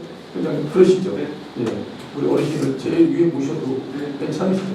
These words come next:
Speaker 2: 네.
Speaker 1: 예, 그렇게, 예, 노선이 하나하나 처음부터 다시 변화하는, 그래서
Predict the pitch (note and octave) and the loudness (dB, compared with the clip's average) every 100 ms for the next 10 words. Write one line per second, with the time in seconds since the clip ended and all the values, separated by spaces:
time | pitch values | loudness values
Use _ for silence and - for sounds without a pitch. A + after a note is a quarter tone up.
0 | D3+ D#3 D3+ - - - - - - - | -6 -6 -6 -8 -12 -14 -16 -16 -16 -16
1 | - - - - - - G#2 G2+ A#2 A#2 | -16 -16 -16 -16 -16 -14 -12 -10 -6 -4
2 | B2+ B2+ B2+ G#2 G2+ - G#2+ A#2 A#2+ B2+ | 0 2 2 0 -4 -4 -6 -4 -4 -4
3 | - F#3+ F3 C3+ - - - D3 E3 E3 | -4 -4 -4 -4 -8 -12 -14 -6 -4 -4
4 | - - C#3 C#3 B2 A#2 - - - C3 | -6 -8 -8 -8 -8 -8 -8 -4 0 0
5 | - - - - - - - - - - | 0 -4 -8 -10 -12 -16 -16 -16 -16 -16
6 | - - - - C3+ | -12 -10 -8 -6 -8